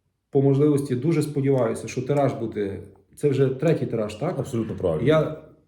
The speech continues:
Speaker 1: впевнений, що це буде і десятий тираж книжки, тому що книжка не просто є і цікава, але вона є, ну,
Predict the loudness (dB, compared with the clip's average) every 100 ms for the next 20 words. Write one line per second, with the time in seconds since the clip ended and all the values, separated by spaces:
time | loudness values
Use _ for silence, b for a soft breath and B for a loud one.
0 | _ -20 _ -6 2 4 4 -2 -4 -6
1 | -4 -2 0 -2 -2 -2 -4 -4 -2 0
2 | 2 2 2 0 0 0 -2 -4 -4 -4
3 | -6 -4 -4 -6 -4 -4 -4 -4 -2 0
4 | -2 -2 -6 -4 -4 -4 -2 0 0 -2
5 | -6 -6 -4 -2 -2 -4 -4 -4 -2 -2
6 | -6 B B B B B B _ -20 -10
7 | -6 -6